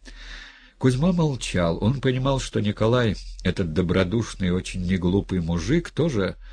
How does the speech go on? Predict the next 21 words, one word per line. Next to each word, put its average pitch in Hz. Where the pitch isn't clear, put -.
становится 117
его 104
большим 95
другом, 90
как 87
Федя. 87
"Хорошие 165
люди", — 156
невольно 82
подумал 80
он. 82
"Если 196
глянется 156
все, 110
сыграем 113
свадьбу. 87
У 113
меня 165
возражений 113
никаких 117
нету", — 87